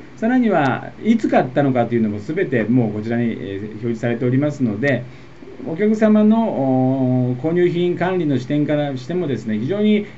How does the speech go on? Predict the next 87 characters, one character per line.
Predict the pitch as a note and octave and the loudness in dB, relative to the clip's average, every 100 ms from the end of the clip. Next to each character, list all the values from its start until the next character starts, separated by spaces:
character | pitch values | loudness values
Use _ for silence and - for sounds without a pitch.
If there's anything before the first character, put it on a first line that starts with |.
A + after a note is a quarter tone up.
| - | -4
役 | C#3+ D#3 | -2 0
立 | C3+ | 0
つ | C3 | 2
ん | A#2+ | 2
で | E3+ | 2
は | F3 | 2
な | C#3+ | 0
い | B2 | 0
か | G#2+ | -2
と | G#2+ | -4
思 | G#2 | -2
い | G#2 | -2
ま | F#2+ | -4
す。 | - E2 - - - - - - - | -8 -8 -10 -16 -20 -20 -18 -14 -12
そ | D3+ F#3+ | -6 -4
し | F3+ | 2
て | A#3+ | 2
あ | B3 | 4
と | D#3+ | 2
は | |
メ | F3+ B3 | 4 4
ニ | C4+ | 6
ュ | A#3 | 4
ー | |
な | G3 | 2
ん | E3 | 0
で | D3 | -2
す | B2+ | 0
け | C#3+ | -2
れ | |
ど | C3+ | 0
も、 | F#3 D3 | -2 -2
自 | E3 | 2
由 | C4 | 4
に | A#3+ | 4
ペ | D#3+ D#3+ | 4 0
ー | |
ジ | D3+ | 2
を | D#3 | 0
追 | D#3 D#3 D#3 | 0 -2 0
加 | D#3 | -2
し | - | 0
て | F3+ | 0
で | C#3 | -2
す | A#2+ | -2
ね、 | A2 | 0
メ | B2+ D3 | 2 4
ニ | C3+ | 2
ュ | C#3+ | 4
ー | |
を | G#3+ | 2
増 | G3 | 2
や | D#3+ | -2
す | D3 | -2
こ | C3+ | -4
と | F#3+ | -2
も | E3 | -2
で | C3 | -2
き | C3 | 0
ま | C3 | -2
す。 | B2+ G2+ F2 - - - | -2 -4 -8 -10 -20 -6
さ | G#3+ | -2
ら | B3 | 2
に | A#3+ A3 | 2 4
は | F#3+ | 4
で | D#3+ | 2
す | B2 B2 | 0 4
ね、 | B2 G2 - | 4 2 -4
ち | F#3+ | -6
ょ | |
っ | |
と | E3+ | -6
見 | E3+ | -6
て | D#3+ | -4
い | D3 | -4
た | C#3+ | -2
だ | D3 | -4
き | C#3+ | -4
た | C#3+ | -2
い | D3 | 0
ん | |
で | B2+ | 0
す | B2 | -2
け | B2 | -2
れ | A#2+ | -2
ど | C3+ | 0
も、 | E3+ A#2+ | 0 0